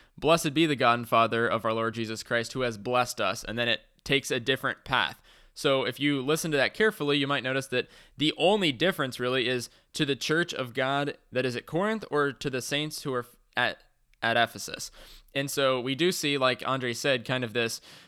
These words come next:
uh, this typical greeting. And inside this greeting, we actually get a lot of information.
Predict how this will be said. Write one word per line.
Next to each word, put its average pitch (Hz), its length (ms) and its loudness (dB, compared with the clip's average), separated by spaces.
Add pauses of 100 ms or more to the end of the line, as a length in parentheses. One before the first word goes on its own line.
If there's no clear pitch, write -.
uh, 117 180 0
this 117 180 -4
typical 175 440 0
greeting. 135 580 -2
And 135 160 0
inside 180 480 0
this 135 120 -6
greeting, 139 260 -4
we 135 80 -2
actually 156 240 2
get 156 80 4
a - 20 0
lot 131 180 4
of 127 60 -2
information. 107 600 -4